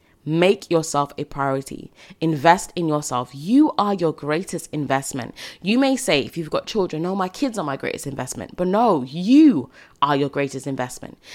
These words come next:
It's impossible for you to invest in them fully and wholly from a place that is whole if you aren't able to invest in yourself.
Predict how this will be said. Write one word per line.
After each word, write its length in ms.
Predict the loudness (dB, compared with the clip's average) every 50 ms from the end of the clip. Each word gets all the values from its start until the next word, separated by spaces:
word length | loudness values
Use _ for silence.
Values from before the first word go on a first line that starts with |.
| -20 -20 -8 _ 2
It's 180 | 2 2 2
impossible 560 | 2 -2 0 0 -2 -2 -2 -2 -2 -2 -2 -2
for 140 | -2 -4
you 180 | -6 -6 -6 -8
to 160 | -6 -6 -4 -4
invest 520 | -4 -2 0 2 2 2 0 -2 -4 -2
in 220 | -2 -2 0 0
them 420 | 0 0 2 2 0 -2 -4 -8 -12 _ _ _
fully 560 | -20 -20 -12 -2 2 2 4 4 4 2 0
and 180 | 0 -2 -4 -6
wholly 680 | -8 -10 -4 0 0 2 2 0 -2 -4 -6 -6 -8 -12 -16 -20 -20 _
from 180 | -4 -2 -2
a 40 | -2
place 440 | 0 2 2 2 2 2 -2 -6 -10 -14 -18 -20 _ 0
that 140 | 2 2 2
is 100 | 0 -2
whole 520 | 0 4 6 6 6 6 4 2 -2 -6 _ _ _ -4
if 260 | -4 -4 -4 -6 -4
you 220 | 2 4 4 6 4
aren't 240 | 2 0 0 0
able 240 | 0 -2 -2 -4 -4 -4
to 80 | -2
invest 340 | -2 0 0 0 -2 -2 -2
in 80 | -2 -2
yourself. 600 | -2 -2 -2 -2 -2 0 -2 -4 -6 -12 _ _